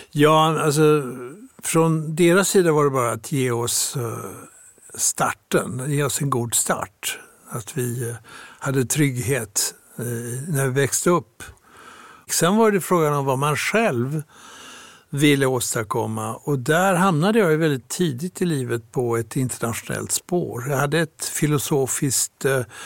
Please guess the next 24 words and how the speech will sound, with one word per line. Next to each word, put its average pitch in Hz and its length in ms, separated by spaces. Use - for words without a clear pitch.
religiöst, 156 1200
eh, 127 720
stadium. 117 760
Jag 117 180
var 131 140
vice 143 300
ordförande 120 340
i 117 40
Kristliga 123 380
Gymna-, 117 280
Gymnasistförbundet 120 1200
och 123 140
gamla 165 480
latinläroverket 151 840
Hvitfeldtska 143 640
som 160 160
jag 151 80
gick 131 180
på, 127 120
det, 123 200
det, 123 220
det 123 140
var 156 280
en 139 160